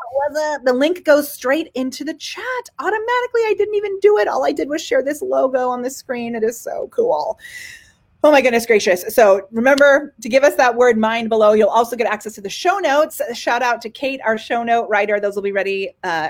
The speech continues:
early next week, which is good. So you'll be able to review all of the juicy goodness that was shared today. Um,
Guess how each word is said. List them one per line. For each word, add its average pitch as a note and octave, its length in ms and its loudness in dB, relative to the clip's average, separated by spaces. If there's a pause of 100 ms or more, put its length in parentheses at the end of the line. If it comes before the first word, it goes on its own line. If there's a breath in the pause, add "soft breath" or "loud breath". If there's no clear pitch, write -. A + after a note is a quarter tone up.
early G3+ 220 -4
next G3 260 -8
week, E4 380 -2 (260 loud breath)
which A#3+ 160 2
is A3+ 140 0
good. D#4+ 260 6
So D#4 80 -6
you'll B3+ 140 4
be B3 120 0
able A#3+ 180 4
to A3+ 100 6
review C4+ 480 6
all B3+ 360 8
of B3 80 4
the A#3+ 60 2
juicy A#3 300 -4
goodness G#3+ 300 -2
that F#3+ 100 -6
was G3+ 120 -6
shared F#3+ 440 0
today. F#3 520 -2 (200)
Um, F3 560 -2